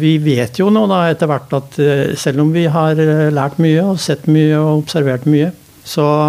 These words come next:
eh, er det bare fem prosent av universet som vi tror vi kjenner så godt, som vi egentlig er i stand til å observere. Vi vet at det er fem-, femognitti prosent mer som vi da ikke vet hva er. Vi har bare satt noen navn på det.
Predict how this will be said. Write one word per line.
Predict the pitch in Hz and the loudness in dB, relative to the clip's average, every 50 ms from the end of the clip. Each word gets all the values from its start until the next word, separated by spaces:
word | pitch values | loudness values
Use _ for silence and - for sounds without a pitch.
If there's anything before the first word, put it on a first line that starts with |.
| 151 151 | 0 0
eh, | 147 151 147 147 - - - - - | 0 0 -2 -4 -6 -14 -20 -4 -2
er | 151 | -2
det | 143 139 | -2 0
bare | 156 160 131 143 | -2 -2 -2 -2
fem | 139 - - - 143 139 131 139 143 | -6 -8 -8 -6 -4 -2 -2 -2 -2
prosent | 160 170 165 151 - 147 131 123 131 127 131 | 0 -2 -2 -2 -2 -4 -2 -2 -4 -2 -2
av | 170 151 | -2 0
universet | 165 175 185 180 156 120 113 - - 175 156 | 0 0 0 0 -2 -2 -4 -4 -6 -4 -2
som | - 208 220 | 0 2 2
vi | 247 | 2
tror | 240 247 233 214 196 | 2 2 0 2 2
vi | 196 180 | 2 2
kjenner | - 208 175 156 147 | 2 2 2 2 2
så | 160 160 | 2 0
godt, | 156 135 139 - - - - - _ - - - - - - - | -2 -4 -4 -6 -16 -20 -20 -20 _ -20 -20 -20 -20 -20 -20 -20
som | - - - 165 156 151 | -12 -4 -2 0 2 2
vi | 156 156 160 160 | 2 2 0 0
egentlig | 135 117 113 117 117 113 151 160 175 151 131 - | -2 -2 -2 -4 -4 -2 0 0 0 -2 -2 -4
er | 151 143 139 | -4 -4 -4
i | 123 | -4
stand | - - 123 117 113 | -4 -4 -4 -4 -4
til | 139 123 | -2 -2
å | 127 123 | -2 -4
observere. | 127 - 151 139 131 123 117 147 175 170 - - - - - - - | -4 -4 -6 -4 -4 -4 -4 -4 -6 -6 -10 -18 -20 -20 -20 -14 -4
Vi | - 151 156 | -2 0 0
vet | 143 135 123 127 147 151 - | 2 2 0 0 0 -2 -2
at | 190 175 - | -4 -4 -2
det | - 180 | -2 0
er | 165 156 156 | 0 0 -2
fem-, | - - 170 151 156 156 151 156 156 151 156 151 147 | -2 -2 0 2 2 4 4 4 4 2 2 2 2
femognitti | - 160 135 139 147 143 135 143 135 | 0 -2 0 0 0 0 -2 -2 -4
prosent | 131 147 135 - 156 139 143 139 139 | -4 -4 -2 -2 -2 -2 -2 -2 0
mer | 143 139 143 147 165 180 180 160 117 - - - | 0 2 2 2 2 2 0 -2 -4 -10 -14 -20
som | - - - 151 147 | -14 -4 -2 0 2
vi | 151 151 | 2 0
da | 143 135 | 0 -2
ikke | 143 156 151 151 131 - 135 127 123 | -4 -4 -6 -6 -6 -6 -4 -4 -2
vet | 110 107 110 107 | -2 -4 -4 -4
hva | - 127 120 113 113 131 | -6 -6 -4 -4 -4 -6
er. | 151 151 - - | -8 -8 -8 -4
Vi | 151 | -4
har | 151 143 | -2 -2
bare | 131 151 143 131 127 | -2 -2 -2 -4 -4
satt | - - 110 - - - | -6 -6 -8 -6 -4 -2
noen | 131 127 | 0 0
navn | 120 104 104 113 135 131 135 | 0 0 0 0 0 0 0
på | - 175 | -2 -6
det. | 175 196 | -6 -8